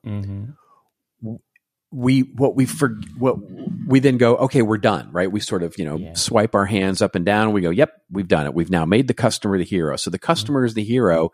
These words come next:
Speaker 2: but what they're telling, the story that they're telling of the, where they're the hero is how they were so heroic in selecting us, <laughs> right?
Speaker 1: Yes.
Speaker 2: You know,
Speaker 1: Yeah, yeah,
Speaker 2: or
Speaker 1: yeah.
Speaker 2: coming to our point of view,
Speaker 1: <laughs> Yeah.
Speaker 2: right? So in other words, your customer story ends up being something like, you know, "This person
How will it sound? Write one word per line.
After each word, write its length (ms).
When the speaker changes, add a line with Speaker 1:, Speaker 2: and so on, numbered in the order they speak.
Speaker 2:
but 100
what 260
they're 140
telling, 640
the 80
story 400
that 180
they're 120
telling 360
of 100
the, 120
where 200
they're 160
the 60
hero 300
is 100
how 160
they 120
were 120
so 220
heroic 500
in 80
selecting 560
us, 440
<laughs> 60
right? 340
Speaker 1:
Yes. 280
Speaker 2:
You 100
know, 200
Speaker 1:
Yeah, 80
yeah, 300
Speaker 2:
or 160
Speaker 1:
yeah. 80
Speaker 2:
coming 280
to 100
our 240
point 320
of 80
view, 440
Speaker 1:
<laughs> 40
Yeah. 300
Speaker 2:
right? 180
So 120
in 100
other 140
words, 220
your 120
customer 400
story 420
ends 240
up 180
being 240
something 380
like, 260
you 60
know, 240
"This 300
person 560